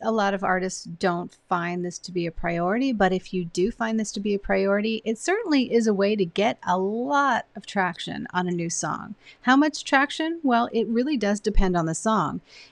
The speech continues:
And this also feeds into a lot of other playlists. So if you're looking to do this and you want to be part of that Spotify ecosystem, and this is your goal,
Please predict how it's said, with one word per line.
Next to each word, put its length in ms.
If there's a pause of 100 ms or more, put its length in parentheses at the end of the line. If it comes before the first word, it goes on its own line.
(160)
And 500 (200)
this 320 (100)
also 640
feeds 380
into 360
a 60
lot 220
of 180
other 240
playlists. 520
So 320
if 200
you're 220
looking 560
to 140 (120)
do 300
this 480 (320)
and 180
you 220
want 200
to 60
be 140
part 260
of 100
that 160
Spotify 520
ecosystem, 800 (160)
and 160
this 240
is 160
your 120
goal, 480